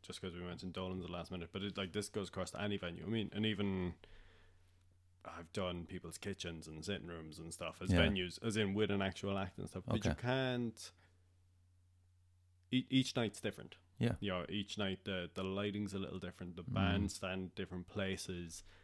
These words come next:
Speaker 1: Even shooting the same band or the same artist a few times, like, sometimes they're very moving around the place, they're, they're really engaging with what's going on. Some nights they do nothing. And it could literally be half a foot out of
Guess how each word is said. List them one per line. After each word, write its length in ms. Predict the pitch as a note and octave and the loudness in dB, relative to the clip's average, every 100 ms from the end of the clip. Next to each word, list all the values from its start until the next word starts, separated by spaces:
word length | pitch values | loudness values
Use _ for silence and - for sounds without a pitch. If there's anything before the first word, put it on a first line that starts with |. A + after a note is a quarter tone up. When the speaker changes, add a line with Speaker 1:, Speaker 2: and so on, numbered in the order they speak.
| - | -4
Speaker 1:
Even 260 | C3+ B2+ A#2+ | 0 4 4
shooting 340 | - A#2+ A#2 | 4 2 2
the 80 | G#2+ | 0
same 360 | - B2+ C3 A#2+ | 0 2 4 4
band 500 | G#2+ G2+ F#2+ F#2 - G#2+ | 4 4 2 -2 -4 -6
or 60 | |
the 80 | F#2+ | -6
same 280 | - G2+ G2+ | -4 -2 0
artist 520 | G2 F#2+ D2 - - - | 0 0 -4 -8 -12 -12
a 60 | |
few 180 | - G#2 | -4 -2
times, 440 | F#2+ F#2 F2 E2+ G2 | 0 -2 -2 -4 -4
like, 180 | F2+ - | -4 -2
sometimes 440 | G#2 G2 F#2+ F2+ | -2 -2 -4 -6
they're 100 | F2+ | -10
very 460 | F2 G2+ G2+ G2 G2 | -6 -2 0 2 0
moving 320 | G2 F#2+ F#2+ | 0 -2 -2
around 340 | F#2 F#2+ F#2 | -2 -2 -2
the 80 | F#2+ | -4
place, 480 | - F#2+ F#2 F2+ - | -4 -2 -2 -2 -4
they're, 400 | F2+ F2 E2+ E2 | -6 -4 -4 -4
they're 140 | F2 | -4
really 360 | F2 F#2+ F#2+ F#2 | -4 -2 0 0
engaging 640 | F#2 F#2+ F#2 F#2 F#2 F2 | 0 2 2 2 -2 -2
with 120 | F2 | -4
what's 180 | F2+ - | -6 -6
going 180 | G2+ F#2+ | -2 0
on. 280 | F#2+ F#2 F2 - - - - - | 0 0 -2 -10 -20 -20 -20 -20
Some 220 | - E2 D#2+ | -18 -14 -12
nights 220 | F2 - | -10 -6
they 100 | G#2 | -4
do 140 | G#2 | -2
nothing. 520 | A2 G#2+ - F#2+ F#2+ - | -2 -4 -6 -8 -8 2
And 140 | A#2 | 4
it 100 | A2+ | 4
could 360 | - C#3+ B2 - | 6 4 4 2
literally 300 | A#2+ - G#2 | 2 2 0
be 440 | G#2+ A2 G2+ F#2+ - - - | 0 0 0 -2 -6 -12 -2
half 280 | G#2 G2 G2+ | 0 0 -4
a 60 | |
foot 320 | - A2 G2+ - - - | -2 0 0 -2 -2 2
out 200 | G2+ G2 | 4 4
of 220 | F#2+ | 2